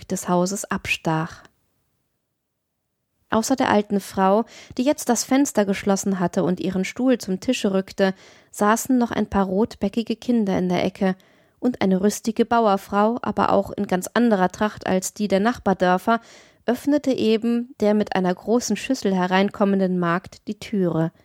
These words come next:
Und jetzt dampften die Klöße auf dem Tische und alles drängte sich an die Stühle der willkommenen Mahlzeit entgegen. Keines aber setzte sich, und die Kinder schauten mit,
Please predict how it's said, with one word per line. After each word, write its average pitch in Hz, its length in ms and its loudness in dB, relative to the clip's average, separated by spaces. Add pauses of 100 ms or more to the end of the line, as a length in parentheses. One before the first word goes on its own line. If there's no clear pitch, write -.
(640)
Und - 200 -6
jetzt - 260 -4
dampften 208 400 0
die 180 60 -2
Klöße 202 440 0
auf 165 200 2
dem 190 180 0
Tische 220 400 -2
und - 220 -6
alles 214 240 0
drängte 208 440 -2
sich 185 280 -4 (340)
an 190 140 0
die 196 100 -2
Stühle 240 400 0
der 175 220 0
willkommenen 202 580 2
Mahlzeit 202 520 0
entgegen. 175 600 0 (640)
Keines 240 360 2
aber 269 220 0
setzte 214 460 -4
sich, - 340 -8
und 185 160 -4
die 190 60 -4
Kinder 247 400 2
schauten 180 500 0
mit, 240 160 0